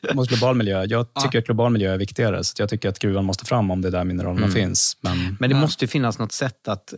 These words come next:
Speaker 3: att också göra samerna nöjda. Vi har ju, som du var inne på, Fabian, varit väldigt taskiga mot samer historiskt sett. Men när man har pengar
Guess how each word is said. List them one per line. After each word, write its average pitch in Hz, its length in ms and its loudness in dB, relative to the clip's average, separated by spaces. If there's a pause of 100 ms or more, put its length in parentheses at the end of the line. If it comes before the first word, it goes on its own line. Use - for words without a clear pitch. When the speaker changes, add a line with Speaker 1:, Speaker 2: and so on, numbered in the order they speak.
Speaker 3:
att - 320 -8
också - 360 -2
göra 104 320 2
samerna 98 460 -2
nöjda. 123 420 2
Vi 123 100 2
har 120 220 2
ju, 113 100 0
som 123 160 0
du 117 60 2
var 107 120 2
inne 95 140 2
på, 101 140 -2
Fabian, 101 560 0
varit 101 240 -4
väldigt 98 440 -4
taskiga - 460 -4
mot 120 160 0
samer 101 320 -2
historiskt 104 400 -4
sett. - 320 -8 (420)
Men 104 240 2 (420)
när 117 220 2
man 110 160 0
har 143 300 2
pengar 107 680 -2